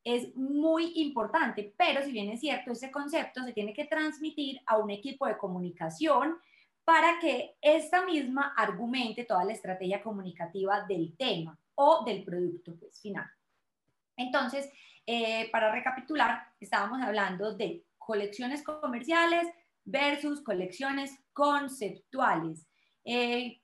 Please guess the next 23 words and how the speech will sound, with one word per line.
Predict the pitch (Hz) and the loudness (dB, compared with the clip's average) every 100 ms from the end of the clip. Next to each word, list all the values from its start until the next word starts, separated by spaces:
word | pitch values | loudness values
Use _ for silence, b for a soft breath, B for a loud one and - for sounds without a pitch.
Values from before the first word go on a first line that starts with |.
| - | -2
¿qué, | 285 277 | 0 2
cuál | 302 294 285 285 285 - | 4 6 8 6 2 -4
es, | - 302 311 302 302 - - - | 2 6 6 4 2 -8 -16 -10
no | 254 262 | -6 -2
sé, | 320 247 | 0 0
más | 208 226 233 | 2 2 2
rentable? | 277 277 320 254 196 175 165 - | -2 0 4 4 2 0 -4 -2
Obviamente, | 220 202 233 285 247 - 247 | -2 0 -2 -2 -4 -6 -4
crear | 214 185 | -2 -2
una | 240 | -4
colección | 208 196 180 | -6 -8 -12
conceptual | 196 226 - 170 | -14 -10 -4 -4
a | |
veces | 185 208 | -4 -6
es | 226 | -12
un | |
poco | - - | -12 -8
más | 233 226 - | -6 -6 -8
costoso, | 233 220 - - 277 247 - 254 254 B B B | -14 -14 -4 2 4 4 0 -6 -6 B B B
los | - 226 | -6 -4
procesos | 208 226 202 214 | -4 -2 -2 -2
de | 214 | -2
elaboración | 180 180 185 180 165 - 240 294 294 277 294 294 | -2 0 0 -2 -4 -6 -4 4 6 6 4 -2